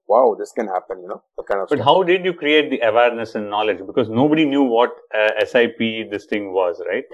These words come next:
Speaker 1: Physically, you go talk to people.
Speaker 2: Huh? Okay.
Speaker 1: Yeah, yeah, yeah, yeah. I
Speaker 2: Would
Speaker 1: did
Speaker 2: you
Speaker 1: all that.
Speaker 2: use
Speaker 1: So
Speaker 2: other channels like newspapers or any other?
Speaker 1: No, no, not much. We used to do, uh, one good thing we did was we used to use a lot of press conferences.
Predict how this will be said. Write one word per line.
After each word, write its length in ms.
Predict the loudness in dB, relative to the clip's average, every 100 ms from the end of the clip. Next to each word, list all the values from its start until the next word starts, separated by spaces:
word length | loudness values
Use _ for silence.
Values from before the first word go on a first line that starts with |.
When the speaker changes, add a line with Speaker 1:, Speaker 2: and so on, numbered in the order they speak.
| -4
Speaker 1:
Physically, 380 | 0 2 4
you 80 | 6
go 120 | 8 8 4
talk 160 | 2
to 80 | 2
people. 340 | 2 0 -6 -12 _ -4
Speaker 2:
Huh? 180 | -4 -4 -10 -12
Okay. 160 | -12 -4
Speaker 1:
Yeah, 200 | 0 2 4 2
yeah, 100 | 0
yeah, 60 |
yeah. 140 | -4 -10 -16 -8 -2
I 40 |
Speaker 2:
Would 140 | 2 4
Speaker 1:
did 20 |
Speaker 2:
you 60 | 6
Speaker 1:
all 60 |
that. 80 | 6
Speaker 2:
use 80 | 8
Speaker 1:
So 80 | 8
Speaker 2:
other 140 | 8
channels 440 | 6 2 2 0 0
like 140 | 0
newspapers 800 | 0 -2 2 0 2 4 4 2
or 320 | 0 0 -4 -12 -12
any 160 | -8 -6
other? 260 | -4 -6 -6
Speaker 1:
No, 80 |
no, 120 | -4 -2
not 300 | 2 2 2
much. 140 | -2 4
We 80 |
used 160 | 2 2 2
to 20 |
do, 140 | 6 8 8
uh, 240 | 8 8
one 200 | 6 4
good 180 | 4 2
thing 120 | 2 2
we 140 | 4 4
did 100 | 2
was 380 | 2 2 0 -10 _ _ _
we 100 | -6
used 340 | 0 2 2 2
to 60 | -2
use 320 | 2 2 2
a 100 | 4
lot 80 | 2
of 140 | 0 0
press 220 | -2 0 -2
conferences. 680 | -2 -6 -14 -16 -20 -20 -20